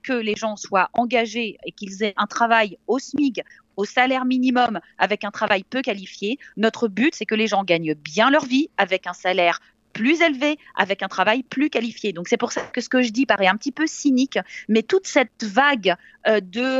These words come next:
euh, d'assainissement, comme on peut le dire, de la gestion des entreprises, euh, faut espérer que l'État sera capable de relever ce défi une fois de plus, et pourquoi pas, euh, même en cuisine, ouvrir des écoles professionnelles qui n'existent pas,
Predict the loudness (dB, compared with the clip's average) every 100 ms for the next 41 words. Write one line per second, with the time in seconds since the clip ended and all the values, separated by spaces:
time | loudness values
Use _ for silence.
0 | 2 2 0 0 0 0 0 0 0 -2
1 | -6 -4 -4 -4 -6 -6 -6 -4 -6 -2
2 | -2 -2 -6 -6 -6 -4 -4 -4 -4 -8
3 | -8 -8 -6 -8 -12 -2 2 2 2 _
4 | -4 -2 0 -4 -2 -2 -2 -4 -6 _
5 | -2 0 0 0 0 0 0 -2 0 0
6 | 2 0 -2 -4 -6 0 0 0 -4 -6
7 | -8 -10 -12 -8 -6 -4 -4 -4 -4 -6
8 | -6 -14 -2 -2 0 -2 2 2 4 4
9 | 4 2 0 -2 -8 -4 -2 0 -2 -2
10 | -6 -6 -8 -8 -2 0 2 0 0 0
11 | 2 0 0 -2 -2 -2 0 0 -2 -6
12 | -6 -6 -6 -6 -6